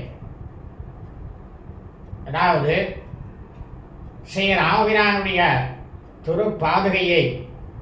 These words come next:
வைத்து அரசாட்சி செய்த பரத-, பரதன், அவருடைய தம்பியாகப்பட்டவர் பரதன் ஆட்சி புரிந்து வந்தார். ஆகவேதான் இதற்கு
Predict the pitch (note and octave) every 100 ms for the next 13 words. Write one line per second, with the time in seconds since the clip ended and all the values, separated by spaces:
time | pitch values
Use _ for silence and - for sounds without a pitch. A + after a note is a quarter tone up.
0 | - - - - - D3 F#3 F#3 E3+ E3
1 | - - - - - - - - - -
2 | D3 F3+ G3 G#3 G3+ G3+ F#3 F3 F3 C#3+
3 | F3 F3+ E3+ B2+ D#3+ F3+ F#3+ - - -
4 | - - - - D3 E3+ E3 D#3+ D#3 D#3
5 | G3+ F#3 F3+ D#3 D#3 D3+ F3+ C#3+ D#3 E3+
6 | C#3 - - E3 F3+ G3 D#3+ D3+ D3 C3+
7 | C3 C3 C3 - - - - - - -
8 | - - - - - - - - - -
9 | - - C#3 F3+ G#3 G#3 G3+ G#3 F3 C#3+
10 | - - - - - - - - - D#3+
11 | F#3+ -